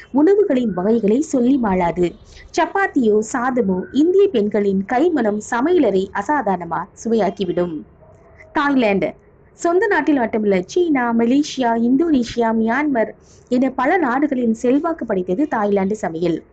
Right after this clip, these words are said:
ஒரே உணவில் நறுமணம், புளிப்பு, உப்பு, இனிப்பு சுவை, வழுவழுப்பு, கரகரப்பு எல்லாவற்றையும் கலந்து கட்டி அடிப்பதுதான் தாய்லாந்து ஸ்மைல். ஜப்பான். நாட்டில் எங்கு தேடினாலும் மோசமான உணவு என்பது சாத்தியமே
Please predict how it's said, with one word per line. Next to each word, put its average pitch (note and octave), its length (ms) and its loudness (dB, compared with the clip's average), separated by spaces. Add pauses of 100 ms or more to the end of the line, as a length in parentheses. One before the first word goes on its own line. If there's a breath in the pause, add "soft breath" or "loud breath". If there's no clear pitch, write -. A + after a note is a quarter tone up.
(300 loud breath)
ஒரே F#4+ 360 6
உணவில் A3 600 2
நறுமணம், A#3 680 2
புளிப்பு, C4+ 480 0 (120)
உப்பு, A#3+ 420 -2
இனிப்பு D4 320 0
சுவை, G3 380 -2 (280 soft breath)
வழுவழுப்பு, A#3+ 680 2
கரகரப்பு A#3 640 -2 (100)
எல்லாவற்றையும் B3 920 0
கலந்து C4+ 360 -2
கட்டி G#3 260 -8
அடிப்பதுதான் G3+ 600 -2
தாய்லாந்து F#3+ 480 -2 (120)
ஸ்மைல். F3+ 340 -2 (1600)
ஜப்பான். A3+ 540 -2 (200)
நாட்டில் D#4+ 540 2
எங்கு E4+ 320 2
தேடினாலும் G#3+ 600 0
மோசமான E4+ 640 0
உணவு C#4 440 2
என்பது G3+ 400 0
சாத்தியமே A#3+ 580 -2